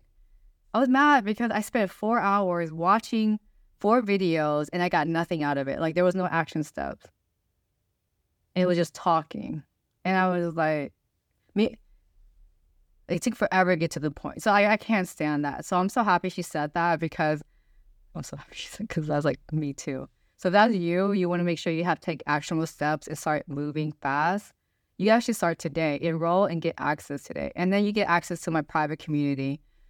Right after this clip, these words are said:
So, yeah, this community is gonna be huge. It's gonna be, like, thousand makeup artists. I'm saying it out loud because it's gonna affirm it. It's gonna happen. I don't care. I'm blocking any negative energy out. It's gonna happen. Because why? Because I want it. Whenever I want something, I'm gonna get it.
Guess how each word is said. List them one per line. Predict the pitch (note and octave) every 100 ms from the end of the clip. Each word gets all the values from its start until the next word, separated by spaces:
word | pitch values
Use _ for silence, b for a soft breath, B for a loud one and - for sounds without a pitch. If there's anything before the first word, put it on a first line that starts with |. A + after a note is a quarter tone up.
| _
So, | - E3 D#3 D3+ C#3+ C#3 -
yeah, | D#3+ D3
this | D3+ -
community | - E3+ F3+
is | G#3
gonna | G3
be | E3+
huge. | D3+ - D3 C3+
It's | D3+
gonna | D#3
be, | D3
like, | C#3 D3
thousand | D#3+ D#3 E3 E3
makeup | D3 C#3+
artists. | C#3 C3+ C3+ C3+ - - _ -
I'm | E3+
saying | D3+ E3 E3
it | E3+
out | E3
loud | D#3 D3+
because | C#3+ D3
it's | C#3
gonna | C#3+ C#3+
affirm | C#3 - D3+ E3
it. | D#3
It's | D3+
gonna | C#3+
happen. | C#3+ C#3+ - C#3
I |
don't | D3+ D3+
care. | D3+ C#3+ - - _ -
I'm | E3
blocking | D3 D#3 D#3
any | D3 E3 F3
negative | E3+ E3 E3
energy | D#3 D3+ D3 D3 -
out. | C#3 C#3+ C#3
It's | D3
gonna | - C#4
happen. | C3+ C#3+ C3+ - -
Because | D3+ - D#3 C3
why? | D3 D3
Because | D3 D3 D3 C3 -
I | C#3+
want | C#3 C3+
it. | C3+ - _ _
Whenever | - D#3+ E3+
I | F#3+
want | F3 F3 F3+
something, | G3 F3+ F#3
I'm | F3 D3+
gonna | D3 C#3+
get | C3+ C3+
it. | C3+